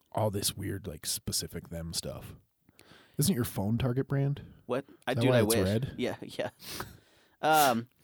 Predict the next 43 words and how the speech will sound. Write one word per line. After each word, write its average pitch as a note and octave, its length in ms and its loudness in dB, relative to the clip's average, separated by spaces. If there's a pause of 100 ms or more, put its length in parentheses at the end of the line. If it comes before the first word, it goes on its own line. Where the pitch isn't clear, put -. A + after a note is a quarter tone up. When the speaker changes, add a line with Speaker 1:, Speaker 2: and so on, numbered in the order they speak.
(1000)
Speaker 2:
there's E3+ 180 4
a E3+ 40 -2
pair. F#3+ 180 4
It's F3 140 2
like, F3+ 240 2 (300)
it's D#3 140 0
not F3+ 120 4
called D#3 160 2
Sea D3+ 220 2
of A#2+ 120 0
Thieves. A2+ 340 0
Pair C#3+ 300 2
of G#2+ 120 0
Thieves. F#2+ 280 -4
That's A2+ 200 0
what F#2 120 -4
it E2+ 100 -6
is. F2+ 220 -2 (600)
Speaker 1:
<laughs> - 520 -20
Speaker 2:
Sea D3+ 200 0
of C3+ 100 -2
Thieves A#2+ 220 -4
is F2 120 -8
a F#2 60 -6
video F2 260 -4
game. F3+ 880 -2
Speaker 1:
Uh, - 20 -8 (380)
yeah, - 160 -6
Speaker 2:
Pair F#3+ 240 4
Speaker 1:
I C3+ 40 4
Speaker 2:
of A#2 80 -2
Thieves, A2 340 0 (680)
and D3+ 340 4 (560)
they're, E3+ 200 6
like, F#3+ 320 4 (340)
schnazzy C#3 560 2
or A2+ 120 2
whatever. A#2+ 420 2
One F#3+ 260 2
pair G#3 220 4
is B2+ 100 0
thirteen D3 300 0
dollars. C#3 480 2